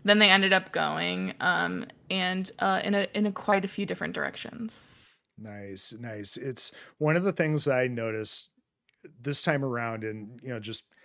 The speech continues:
Speaker 2: kinda taking notes and pausing and, you know, just looking a little bit more critically. This is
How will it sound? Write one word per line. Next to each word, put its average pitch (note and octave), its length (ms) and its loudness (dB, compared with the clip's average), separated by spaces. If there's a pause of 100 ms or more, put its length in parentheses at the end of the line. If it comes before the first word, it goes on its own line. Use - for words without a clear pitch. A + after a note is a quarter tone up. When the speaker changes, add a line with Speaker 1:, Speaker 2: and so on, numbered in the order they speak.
(400)
Speaker 2:
kinda C#3+ 200 2
taking C#3 320 -2
notes A2+ 300 -2
and A2 120 -10
pausing G2+ 460 -8
and, F#2+ 360 -12
you G2 120 -14
know, F#2+ 240 -12
just G2+ 240 -12 (180)
looking B2 360 -4
a G#2+ 40 -6
little G#2 220 -6
bit G2+ 140 -10
more G2+ 140 -10
critically. G2 580 -10 (880)
This F3+ 180 0
is - 260 -4